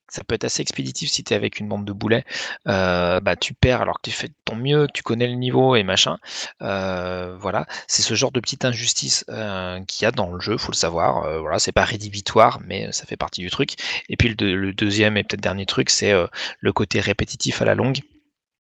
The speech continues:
Euh, parce qu'il y a un certain nombre de défis qui est, euh, limité. Alors, je sais combien il y en a, peut-être il y en a une dizaine. Et, euh, bah, une fois qu'on joue beaucoup, beaucoup, beaucoup au jeu, euh, on se retrouve souvent avec les mêmes. Et une fois qu'on a maîtri-, enfin, maîtrisé, c'est un grand mot, mais qu'on, qu'on connaît un peu les ficelles, euh,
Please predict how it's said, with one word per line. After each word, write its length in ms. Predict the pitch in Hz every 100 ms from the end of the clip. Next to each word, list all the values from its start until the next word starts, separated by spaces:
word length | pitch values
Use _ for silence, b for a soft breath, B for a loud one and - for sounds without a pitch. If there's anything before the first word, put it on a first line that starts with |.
| _ _ _ _ - 113
Euh, 220 | 104 95
parce 180 | 98 -
qu'il 140 | 110
y 60 | 90
a 60 |
un 40 | 87
certain 220 | - 113
nombre 80 | 104
de 40 |
défis 320 | 107 107 - -
qui 240 | - 98
est, 80 | 95
euh, 180 | 92 90
limité. 460 | 92 98 98 113 147
Alors, 180 | 127
je 80 | -
sais 100 | -
combien 200 | - 95
il 40 | 101
y 20 |
en 40 |
a, 20 | 107
peut-être 200 | - -
il 40 |
y 20 |
en 40 | 92
a 40 |
une 120 | 92
dizaine. 380 | 98 101 113 147 B B B -
Et, 220 | 101 95
euh, 180 | 87 85
bah, 120 | -
une 80 | 85
fois 140 | - 90
qu'on 140 | 98
joue 100 | 98
beaucoup, 260 | 110 - 104
beaucoup, 240 | 101 101
beaucoup 260 | 95 - 101
au 100 | 92
jeu, 240 | 104 135 B B - -
euh, 320 | 92 87 87
on 100 | 87
se 100 | -
retrouve 260 | 92 113
souvent 300 | - - 107
avec 240 | 95 90 -
les 100 | 92
mêmes. 220 | 104 135
Et 140 | -
une 80 | 85
fois 120 | - -
qu'on 140 | 92
a 60 | 90
maîtri-, 300 | 92 - -
enfin, 120 | - -
maîtrisé, 480 | - - 107 95 87 _
c'est 180 | - - -
un 160 | 95 -
grand 200 | 98 98
mot, 180 | 107 107
mais 160 | -
qu'on, 260 | - 92 92
qu'on 300 | - - 107
connaît 200 | 113 104
un 60 | 95
peu 120 | 104
les 100 | 95
ficelles, 440 | - 104 127 135 B B B -
euh, 300 | 151 98 90